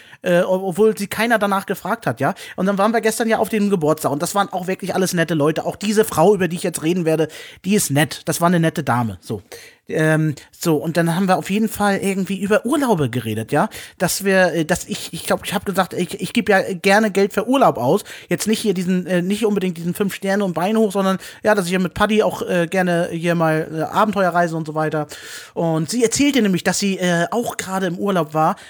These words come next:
auf Kuba. Und dann dachte ich, boah, jetzt kommt bestimmt so eine geile, ähm, ähm, wie nennt man das, Backpacker-Geschichte von ihr, ne? Und dann sag ich, „Ja, und wo warst du überall auf Kuba?“ Und dann erzählte sie nämlich,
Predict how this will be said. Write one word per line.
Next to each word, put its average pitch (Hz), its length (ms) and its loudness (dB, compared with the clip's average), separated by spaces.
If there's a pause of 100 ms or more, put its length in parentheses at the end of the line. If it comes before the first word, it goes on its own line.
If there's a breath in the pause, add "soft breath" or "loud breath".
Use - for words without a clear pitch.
(120)
auf - 260 -4
Kuba. 196 540 2 (380 loud breath)
Und 175 100 0
dann 190 80 2
dachte 208 180 -2
ich, - 80 -6
boah, 202 180 -2
jetzt 170 140 -6
kommt 214 140 -2
bestimmt 294 320 -2
so 269 60 0
eine 233 120 0
geile, 240 600 2
ähm, 208 480 -2
ähm, 185 420 -2
wie 185 60 -4
nennt 202 100 -2
man 175 180 0
das, - 20 -2
Backpacker-Geschichte 220 1000 0 (300 loud breath)
von 202 160 -2
ihr, 208 160 2
ne? 226 240 2 (320 loud breath)
Und 185 380 2
dann 190 100 -4
sag 220 80 2
ich, 208 80 2
„Ja, 233 80 2
und 208 160 0
wo 208 100 0
warst 247 220 0
du 202 60 -2
überall 151 260 2
auf 143 120 -2
Kuba?“ 165 260 0
Und 196 120 -6
dann 185 100 0
erzählte 214 380 -2
sie 180 160 -4
nämlich, 220 320 0